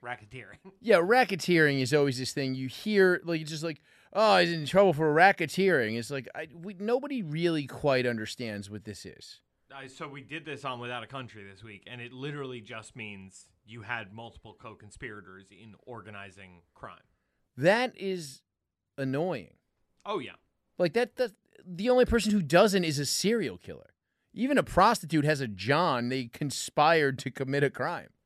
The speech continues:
Speaker 1: Pretty much, yeah.
Speaker 2: Like,
Speaker 1: It's
Speaker 2: your
Speaker 1: more
Speaker 2: customers are your, are your co-conspirators in any sort of criminal enterprise where you're making money.
Speaker 1: Mm, I guess, technically.
Speaker 2: Yes, you conspired with the crackhead to sell the crackhead drugs.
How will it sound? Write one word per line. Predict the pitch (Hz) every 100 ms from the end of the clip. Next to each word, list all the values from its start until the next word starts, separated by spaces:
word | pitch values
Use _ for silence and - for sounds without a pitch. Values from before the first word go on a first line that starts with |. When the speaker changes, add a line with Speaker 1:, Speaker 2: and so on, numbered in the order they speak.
| _ _
Speaker 1:
Pretty | 202 127
much, | 107 92
yeah. | 131 98 _ _ -
Speaker 2:
Like, | 170 156
Speaker 1:
It's | - _ _ 143
Speaker 2:
your | 175
Speaker 1:
more | 143
Speaker 2:
customers | 190 220 - 170 143 139
are | 139
your, | 139 131 131 139
are | 135 -
your | 139 131
co-conspirators | - 208 170 120 - 107 98 98 104
in | 117 110 -
any | 135 135 127
sort | 113 147 120
of | -
criminal | - 143 123 120
enterprise | 151 127 120 117 113
where |
you're | 120
making | 113 131 127 110
money. | 107 156 117 110 _ _ _ _ _ _ _ 202
Speaker 1:
Mm, | 196 196 185 - _ _ _ _ _ _ _ _ 147
I |
guess, | 143 147 143 113 -
technically. | 123 110 110 _ 95 87 _ _
Speaker 2:
Yes, | 156 220 175 -
you | 151
conspired | - 165 - 170 175 196 180
with | 165 160
the | 160
crackhead | - 180 175 147 120
to | 120
sell | - - 160 170
the | 151 151
crackhead | - 170 165 - 160 131
drugs. | 113 151 135 101 190